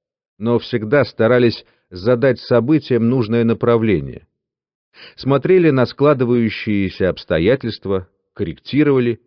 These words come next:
меняли, вносили поправки, прокалывались, имели успех и терпели поражение. Революция — это как жизнь, а в жизни всегда есть планирование целей,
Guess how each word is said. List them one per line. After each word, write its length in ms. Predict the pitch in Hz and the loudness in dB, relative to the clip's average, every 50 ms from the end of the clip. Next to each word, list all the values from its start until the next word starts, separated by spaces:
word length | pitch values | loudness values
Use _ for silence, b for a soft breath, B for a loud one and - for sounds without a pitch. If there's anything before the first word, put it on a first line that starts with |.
| _ | _
меняли, 640 | - 107 139 156 135 104 107 117 127 127 120 113 107 B B B B B B | -6 -4 0 2 2 2 2 2 2 2 2 0 -2 B B B B B B
вносили 500 | 104 107 127 151 156 - - 196 196 175 | -2 0 2 2 0 0 -2 0 0 0
поправки, 840 | - - 139 123 - 117 113 120 123 117 - - - 117 110 107 _ _ _ _ _ _ _ _ _ _ | 2 2 -2 0 2 2 2 4 2 0 -2 -6 -8 -8 -8 -8 _ _ _ _ _ _ _ _ _ _
прокалывались, 840 | - 95 98 92 - 117 123 131 127 120 110 104 104 98 - - _ B B B B B | -6 -6 -6 -2 0 2 2 2 2 2 0 -2 -4 -8 -12 -16 _ B B B B B
имели 380 | 139 151 175 196 180 143 123 - | 0 2 4 4 4 4 2 2
успех 680 | 120 110 - - - _ 151 175 185 135 - - - _ _ _ _ _ | 0 -4 -4 -4 -10 _ 0 2 2 2 -2 -8 -18 _ _ _ _ _
и 80 | _ 87 | _ -14
терпели 420 | - - 92 80 _ 147 156 147 | -8 -8 -8 -2 _ 0 2 2
поражение. 760 | 135 - 135 127 131 123 104 104 113 101 80 69 67 65 76 _ _ _ _ _ _ _ _ _ _ _ _ _ _ _ B B B B B B | 0 0 0 2 2 2 2 2 0 0 0 -2 -8 -14 -18 _ _ _ _ _ _ _ _ _ _ _ _ _ _ _ B B B B B B
Революция — 840 | B 107 123 120 127 123 131 170 170 - - - 101 85 76 67 65 _ _ _ _ _ _ _ _ _ | B -2 2 4 4 4 4 4 2 2 -2 -4 -2 -2 -2 -2 -6 _ _ _ _ _ _ _ _ _
это 220 | - 135 135 - 131 | -12 -8 -6 -6 -6
как 280 | - - 139 123 117 | -2 -2 -2 -2 -2
жизнь, 480 | 107 104 117 143 135 90 73 69 62 - _ _ _ _ _ _ _ _ _ _ _ _ _ _ _ | -4 -2 0 0 0 0 -2 -6 -12 -14 _ _ _ _ _ _ _ _ _ _ _ _ _ _ _
а 140 | - 113 120 | -4 -2 -2
в 60 | 117 | 0
жизни 380 | 120 151 214 208 156 160 156 139 | 2 2 0 0 0 0 -2 -2
всегда 380 | - - 135 117 113 139 190 | -2 -4 -6 -6 -4 -2 -2
есть 420 | 202 175 160 139 - _ - - _ _ _ _ _ _ | 0 0 0 -2 -2 _ -20 -20 _ _ _ _ _ _
планирование 760 | 117 123 143 143 143 147 143 127 107 101 95 90 82 76 | -2 0 2 2 2 4 2 2 2 2 0 0 -2 -4
целей, 480 | - - - 135 170 180 165 151 135 B | -8 -6 -4 -2 0 0 0 -2 -4 B